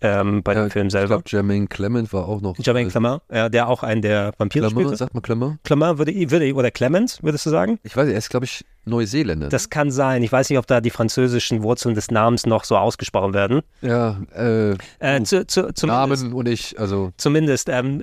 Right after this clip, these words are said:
Speaker 1: den Leuten alleine das Konzept, da wir ja mittlerweile auch eine T-V-Serie haben, What We Do in the Shadows, von der ich zugeben muss, nicht zu viel gesehen zu haben.
Speaker 2: Es gibt, glaub ich, inzwischen drei Staffeln.
Speaker 1: Ja, ich, ich hatte zuletzt noch mal einen Monat Disney Plus, wo ich mal reingeschaut habe, schön in H D R bei mir auf der Leinwand,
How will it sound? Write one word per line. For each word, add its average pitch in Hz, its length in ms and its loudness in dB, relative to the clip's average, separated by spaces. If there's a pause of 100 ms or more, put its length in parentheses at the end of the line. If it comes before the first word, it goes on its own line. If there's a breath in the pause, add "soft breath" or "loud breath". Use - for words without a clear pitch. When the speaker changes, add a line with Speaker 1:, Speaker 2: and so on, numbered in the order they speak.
(160)
Speaker 1:
den 139 160 2
Leuten 151 640 2
alleine 127 400 2
das 127 140 -2
Konzept, 123 380 -2 (100)
da 110 180 4
wir 117 80 -2
ja 110 100 4
mittlerweile 110 420 2
auch - 80 -4
eine 110 100 -4
T-V-Serie 143 580 2
haben, 131 220 0
What 120 140 0
We 139 60 -2
Do 117 120 2
in 120 80 2
the 113 60 -2
Shadows, 113 340 0
von 127 100 0
der 151 120 2
ich - 80 -2
zugeben 165 340 2
muss, 165 180 0
nicht - 160 -2
zu - 180 -4
viel 180 220 0
gesehen 139 380 2
zu 127 160 0
haben. 120 220 2
Speaker 2:
Es 202 100 0
gibt, 123 100 -10
glaub 117 140 2
ich, 113 60 0
inzwischen 101 280 0
drei 190 160 0
Staffeln. 160 380 -4
Speaker 1:
Ja, 123 300 0
ich, - 140 -6
ich 185 220 0
hatte 170 140 0
zuletzt 156 240 0
noch 151 80 2
mal 143 120 2
einen 131 100 0
Monat 143 280 2
Disney 120 240 2
Plus, - 380 0
wo 123 100 2
ich 131 100 2
mal 127 100 2
reingeschaut 123 520 0
habe, 123 200 0
schön 139 200 0
in 131 160 -2
H 117 140 0
D 117 100 2
R 120 160 0
bei 113 140 2
mir 120 100 2
auf 113 100 -2
der 110 100 0
Leinwand, 117 460 2